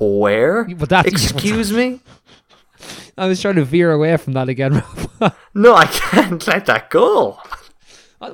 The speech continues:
Speaker 2: I was, I w-, when I was watching
Speaker 1: They
Speaker 2: it,
Speaker 1: put that
Speaker 2: that
Speaker 1: in the movie.
Speaker 2: No, when I was watching that scene, I was, I couldn't,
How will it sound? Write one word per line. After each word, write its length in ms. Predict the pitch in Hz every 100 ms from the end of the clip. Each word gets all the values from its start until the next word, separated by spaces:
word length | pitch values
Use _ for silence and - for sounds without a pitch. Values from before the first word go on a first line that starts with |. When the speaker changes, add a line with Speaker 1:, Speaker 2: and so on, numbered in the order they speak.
| 403
Speaker 2:
I 100 | 277
was, 180 | 254 220
I 60 | 269
w-, 180 | 196 -
when 120 | 220
I 40 |
was 120 | 214 156
watching 300 | 262 - -
Speaker 1:
They 80 |
Speaker 2:
it, 80 | 453
Speaker 1:
put 220 | - 403 370
that 100 | 262
Speaker 2:
that 100 | 311
Speaker 1:
in 60 |
the 80 | 240
movie. 480 | 220 427 370 220 196
Speaker 2:
No, 120 | 254
when 160 | 185 233
I 20 |
was 120 | 240
watching 280 | 226 269 180
that 160 | 180
scene, 300 | - 254 160
I 120 | 120 139
was, 200 | 143 - 165
I 60 |
couldn't, 340 | - 202 175